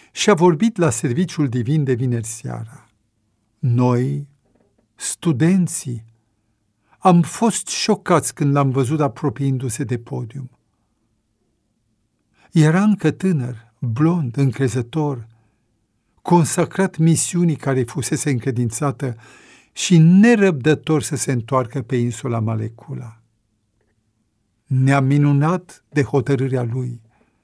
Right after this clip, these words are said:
numai că bietul de el era palid și slab. În timp ce se apropia de amvon, a zâmbit adunării pline cu tineri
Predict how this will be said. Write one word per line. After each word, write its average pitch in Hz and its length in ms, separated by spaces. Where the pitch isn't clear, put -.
numai 175 360
că 151 500
bietul 156 460
de 135 100
el 139 200
era 135 200
palid 127 720
și - 220
slab. 131 640
În 170 180
timp 226 240
ce 156 160
se 165 140
apropia 160 480
de 139 120
amvon, 131 720
a - 160
zâmbit 151 440
adunării 139 460
pline 143 320
cu 135 200
tineri 151 580